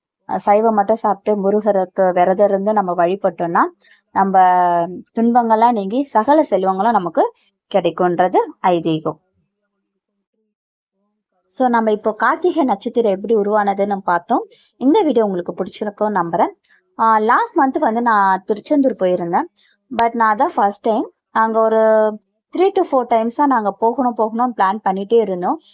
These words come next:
But ஏதாவது ஒரு விதத்துல வந்து கேன்சல் ஆயிட்டே இருந்தது. So, நான் என்ன பண்ணேன்னா ஒரு ஃபார்ட்டி டேஸ் வந்து நான் நாற்பத்தெட்டு நாள் விரதம் இருந்தேன்.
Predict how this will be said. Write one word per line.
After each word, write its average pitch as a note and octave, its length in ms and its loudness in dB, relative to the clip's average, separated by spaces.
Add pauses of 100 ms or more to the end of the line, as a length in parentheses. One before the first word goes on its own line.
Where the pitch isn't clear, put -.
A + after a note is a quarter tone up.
(200)
But G#3+ 280 0
ஏதாவது F4 420 0
ஒரு C#4 120 0
விதத்துல A3+ 320 -2
வந்து A3 340 -2
கேன்சல் G#3+ 300 -2
ஆயிட்டே G3+ 360 0
இருந்தது. G#3 500 -6 (380)
So, - 200 -4
நான் A#3 180 2
என்ன A#3 260 0
பண்ணேன்னா B3+ 380 2
ஒரு G#3+ 320 2
ஃபார்ட்டி C4 180 0
டேஸ் C4 320 2
வந்து A#3 380 0
நான் G#3 180 0
நாற்பத்தெட்டு G3 420 -2
நாள் A3+ 200 0
விரதம் A3 360 2
இருந்தேன். F#3+ 380 -2